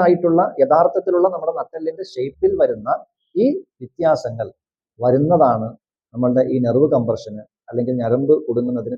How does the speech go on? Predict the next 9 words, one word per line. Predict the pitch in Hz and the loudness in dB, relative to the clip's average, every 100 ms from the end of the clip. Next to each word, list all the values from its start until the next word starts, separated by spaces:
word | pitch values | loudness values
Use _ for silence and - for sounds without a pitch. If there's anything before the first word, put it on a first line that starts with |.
| 95 | -12
കാരണം. | 95 92 _ _ _ _ _ _ | -16 -16 _ _ _ _ _ _
അപ്പൊ | 185 | -6
അതിനുള്ള | 185 202 190 | 0 0 2
പരിഹാരം | 123 113 160 220 220 | 2 2 2 2 2
എന്ന് | 185 | 0
പറയുന്നത് | 131 110 98 117 - _ _ _ _ _ 131 | -2 -2 -6 -10 -10 _ _ _ _ _ 0
കേവലമായിട്ട് | 143 175 170 160 160 165 170 - 131 | 4 4 4 2 2 2 2 2 0
ഏതെങ്കിലും | 139 160 165 160 | 0 0 0 2
ഒരു | 160 | 2